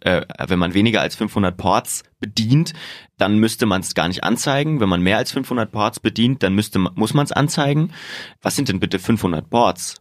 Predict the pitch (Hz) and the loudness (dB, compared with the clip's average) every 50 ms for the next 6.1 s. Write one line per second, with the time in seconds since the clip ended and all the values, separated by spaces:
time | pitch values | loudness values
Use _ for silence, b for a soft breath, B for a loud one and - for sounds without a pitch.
0 | _ _ _ - 87 92 - 101 - - 117 104 95 - - 98 90 92 101 101 | _ _ _ 0 0 2 0 0 2 2 4 4 2 2 0 -2 0 0 -2 -2
1 | 110 110 101 92 82 82 - - - - 92 - - 95 90 85 78 85 92 - | -4 -4 -2 0 0 0 0 -2 -4 -4 -4 -2 -2 -2 -2 0 -2 -2 -2 -4
2 | - 95 - 107 - - - 101 92 - - 95 - - - - 101 - 101 95 | -4 -4 -2 -2 -2 0 0 -2 0 0 -2 -4 -4 -4 -4 -2 0 0 0 0
3 | - 95 - - - 113 113 - 117 107 95 - - 90 92 101 - - 85 78 | 0 0 0 0 2 2 2 4 2 2 2 4 4 2 2 2 0 0 0 0
4 | 95 101 - - 90 87 92 - - 90 87 92 101 104 113 107 - - - 87 | 0 0 0 0 0 0 0 0 2 4 4 4 4 4 2 -2 -4 -4 -2 0
5 | 82 85 90 87 82 76 80 87 87 90 92 90 80 - - - 90 92 - - | 0 0 0 0 0 2 2 2 2 0 0 0 -4 -4 -2 -2 -2 -2 -2 -6
6 | - b | -10 b